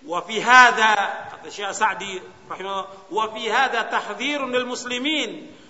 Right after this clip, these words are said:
min tashattutihim wa tafarruqihim firaqa, kullu fariqin yata'assabu lima ma'ahu min haqqin wa batil,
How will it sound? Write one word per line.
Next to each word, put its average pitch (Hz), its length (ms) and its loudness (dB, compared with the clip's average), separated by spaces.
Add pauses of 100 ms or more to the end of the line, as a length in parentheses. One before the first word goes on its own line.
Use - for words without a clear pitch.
(100)
min 214 240 -6
tashattutihim 208 1080 -4 (200)
wa 208 160 -2
tafarruqihim 233 960 2
firaqa, 262 600 6 (480)
kullu 226 280 -2
fariqin 208 640 -4
yata'assabu 190 680 -4
lima 185 280 -8
ma'ahu 190 400 -2
min 190 120 -8
haqqin 214 420 -4
wa 185 180 -4
batil, 208 640 2